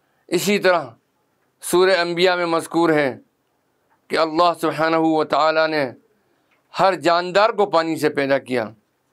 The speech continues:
اللہ سبحانہ و تعالیٰ سورہ انبیاء کی آیت تیس میں ارشاد فرماتے ہیں،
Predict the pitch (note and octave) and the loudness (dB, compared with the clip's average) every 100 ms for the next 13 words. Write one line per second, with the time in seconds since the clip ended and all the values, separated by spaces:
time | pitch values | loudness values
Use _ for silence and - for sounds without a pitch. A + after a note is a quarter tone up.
0 | _ _ _ _ _ - - _ _ _ | _ _ _ _ _ -20 -20 _ _ _
1 | _ _ _ - _ - D#3 D#3 D#3+ D#3+ | _ _ _ -20 _ -8 -4 0 -2 -2
2 | D3 D3+ D#3 D#3 D3+ D3 D3 D3+ B2 A2+ | -4 -2 -2 0 -2 0 0 -2 -4 -8
3 | _ _ _ _ _ _ _ _ _ - | _ _ _ _ _ _ _ _ _ -6
4 | E3 E3 F3 E3 E3+ E3+ F#3 F#3+ E3 E3+ | -2 2 2 0 -2 0 0 0 0 0
5 | E3+ G3 F#3+ F#3+ G#3+ F3 G3+ F#3+ E3+ F#3+ | 0 -2 -4 -4 -4 0 0 -2 0 0
6 | G3+ G3 F#3+ G3 F#3+ F3 F3+ E3 | 0 0 -2 0 -2 0 0 0